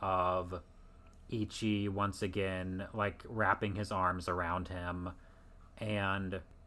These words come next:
I don't know, maybe this is just a me thing, but I really love the entryway for light moment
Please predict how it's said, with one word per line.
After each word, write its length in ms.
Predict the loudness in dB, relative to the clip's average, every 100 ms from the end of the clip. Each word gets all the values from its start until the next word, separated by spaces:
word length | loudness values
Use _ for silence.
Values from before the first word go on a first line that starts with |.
| 6
I 100 | 8
don't 100 | 10
know, 100 | 6
maybe 280 | 4 4 4
this 280 | 2 2
is 120 | -2 2
just 280 | 2 2
a 20 | 0
me 240 | 2 0
thing, 420 | 0 2 4 4
but 140 | 6 8
I 80 |
really 380 | 8 6 4 4
love 300 | 6 6 6
the 180 | 2 2
entryway 580 | 0 0 0 2 4 2
for 220 | 2 0
light 440 | 4 6 6 4
moment 680 | 0 0 2 0 0 -4 -10